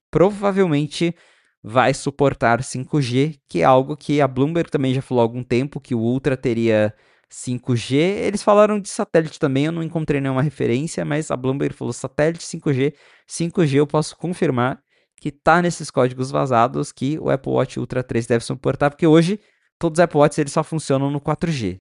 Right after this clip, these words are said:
né? A Apple ainda não trouxe o cinco G pro Apple Watch, primeiro porque, de novo, é o Apple Watch, acho que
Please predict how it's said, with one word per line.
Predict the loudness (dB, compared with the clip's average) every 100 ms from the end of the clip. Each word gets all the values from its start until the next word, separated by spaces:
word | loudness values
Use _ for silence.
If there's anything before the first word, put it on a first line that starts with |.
| _
né? | -14 -8 -6
A |
Apple | -4 -4
ainda | -4
não | -4 -4
trouxe | -2 -2 -4
o | -12
cinco | -10 -8
G | -6 -4
pro | -4
Apple | -2
Watch, | -4 -4
primeiro | -4 -4 -4
porque, | -4 -4 -4 -6 _ _ _
de | -4 2
novo, | 4
é | 4
o | 2
Apple | 2 2
Watch, | 2 2 0 -6
acho | -10
que | -12